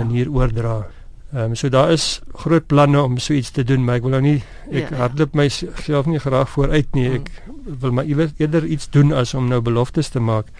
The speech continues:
Speaker 1: Maar so daar is 'n plan om, om terugvoer, om ander vorms van terugvoer ook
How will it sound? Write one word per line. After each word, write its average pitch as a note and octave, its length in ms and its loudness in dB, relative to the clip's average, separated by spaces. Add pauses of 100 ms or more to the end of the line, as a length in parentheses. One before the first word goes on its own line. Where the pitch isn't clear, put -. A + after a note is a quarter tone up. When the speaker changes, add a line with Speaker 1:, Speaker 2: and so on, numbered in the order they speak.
(440)
Speaker 1:
Maar C3 120 0
so C#3+ 120 2
daar C#3 220 4
is D#3+ 120 2
'n C#3+ 100 0
plan C3+ 340 2
om, A2+ 280 -4 (920)
om A2+ 260 -6
terugvoer, C3+ 500 0 (140)
om A#2+ 240 -4 (180)
ander D3 340 4
vorms C3+ 460 2
van A#2+ 200 -2
terugvoer B2 640 -2 (160)
ook - 300 -4